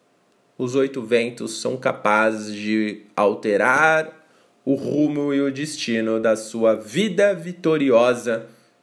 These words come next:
e feliz.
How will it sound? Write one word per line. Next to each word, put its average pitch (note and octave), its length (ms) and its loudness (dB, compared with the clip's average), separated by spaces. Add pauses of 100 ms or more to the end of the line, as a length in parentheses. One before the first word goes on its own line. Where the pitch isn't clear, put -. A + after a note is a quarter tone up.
(2500)
e A2 80 -12
feliz. - 640 -10